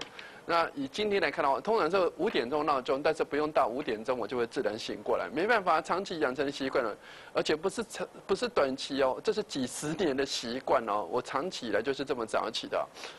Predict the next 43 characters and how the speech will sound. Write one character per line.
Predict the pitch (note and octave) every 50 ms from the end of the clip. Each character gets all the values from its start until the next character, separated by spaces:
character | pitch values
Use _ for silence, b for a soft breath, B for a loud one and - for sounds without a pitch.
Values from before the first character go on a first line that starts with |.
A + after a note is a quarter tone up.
| B B B B B
所 | B - A#3+
以 | C4
呢， | A#3+ G3+ E3+
也 | C#3+ D3
因 | E3+ A3
为 | A#3+ A3+
这 | - A3+
样 | G#3 F3+
的 | F3 E3+
工 | - F#3 F3+ F#3
作 | F3+ G3+ F3 C#3+
哈， | C3+ C3+ A2+ F#2 E2+ - - - - - - - - - A#1+ - - - -
就 | - G#3 F#3 - - -
变 | - F#3+ G3 F3 D3+ C#3
成 | - C#3+ B2 B2 A#2+ - -
更 | - G3+ E3 C#3
需 | - - D3
要 | C#3 B2
早 | A#2 - C3 G#2+ A2+ A#2+
起 | - - G#2
了。 | F#2+ G#2
本 | - D#3 C#3+
来 | D3
就 | - B3+
有 | A3+ D3+
早 | C3+ - D3 C#3 D3+
起 | - C#3
的 | B2+
习 | A#2 - A#2 A2+
惯 | A2 - C3 A#2
了 | G2
啊， | - D#3+
这 | - G3+
样 | F3+
的 | D#3 D3
工 | D#3 D3+ D3+
作 | D3+ C3+ B2+
更 | C3 - E3 C#3+
需 | C3 - C#3 C3
要 | B2 A2
早 | - - G2+ G#2+
起 | G#2 - - A2 F#2+
啊。 | G2 E2+